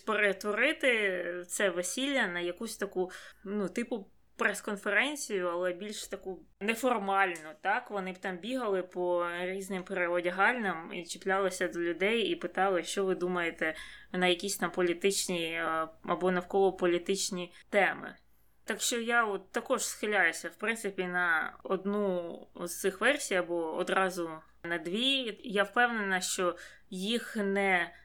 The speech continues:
збентежило саме те, що там перервалася якась традиція висвітлення весіль в Білому домі. І я навіть не думаю, що їх так засмутила та історія з Вогом,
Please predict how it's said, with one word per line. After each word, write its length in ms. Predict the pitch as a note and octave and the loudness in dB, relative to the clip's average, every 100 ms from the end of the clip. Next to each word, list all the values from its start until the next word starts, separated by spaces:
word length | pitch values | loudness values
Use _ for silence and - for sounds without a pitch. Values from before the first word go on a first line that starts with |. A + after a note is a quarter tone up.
| - | -16
збентежило 1120 | F3+ F3 G3 F#3 A3+ B3+ A3+ G#3 F#3 F3+ E3+ - - _ - | -12 -4 -4 0 2 2 0 -4 -2 -2 -2 -6 -20 _ -8
саме 500 | - A3 G3 F3 E3+ | 2 2 2 -2 -4
те, 240 | - A3+ | 2 2
що 320 | A3 - F3+ | 0 -2 -4
там 480 | F3 F3+ E3+ E3+ - | -2 -4 -4 -10 -8
перервалася 720 | G3+ F#3+ F3+ F3+ G3+ F#3+ - F3 | 0 2 2 2 2 2 0 -2
якась 400 | E3+ E3+ - - - | -2 -4 -8 -14 -2
традиція 600 | G3 F3+ F#3 F#3 G3+ E3+ | 0 2 2 2 2 2
висвітлення 880 | E3 F#3 - F3+ F3+ F3 E3 E3 - - | 2 0 -2 -2 -2 -2 -4 -6 -6 -8
весіль 540 | E3 G3 - G3 G3+ F#3+ | 0 0 2 2 2 0
в 40 | |
Білому 440 | D#3+ F3 E3+ E3+ | 4 2 2 -2
домі. 460 | E3 E3+ E3 D#3+ D#3 - - - - - | -2 -2 -2 -6 -12 -16 -20 -20 -20 -8
І 320 | - G3+ F#3+ | -2 0 0
я 160 | F#3+ A#3+ | 2 2
навіть 540 | B3+ B3 A#3 A3 - - - | 2 -2 -4 -8 -12 -12 -4
не 140 | G#3+ | -2
думаю, 520 | G#3 A#3 B3 A#3 G#3 | -2 -2 -2 -2 -2
що 240 | G3 - G#3+ | -2 -2 -2
їх 260 | F#3+ G#3+ | -4 -6
так 280 | - G#3 G3+ | 0 0 0
засмутила 880 | F#3+ F#3 F#3+ G#3 F#3+ G#3+ A#3 A3 G3+ | -8 -6 -4 -4 -4 -2 -2 2 2
та 140 | G3 G3+ | 2 2
історія 640 | G3 - - G3+ F#3+ F#3 | 2 0 -2 0 2 2
з 120 | F3+ | 0
Вогом, 680 | F3 E3 F#3 F#3+ F3+ E3 D3+ | -4 -2 2 2 0 -4 -10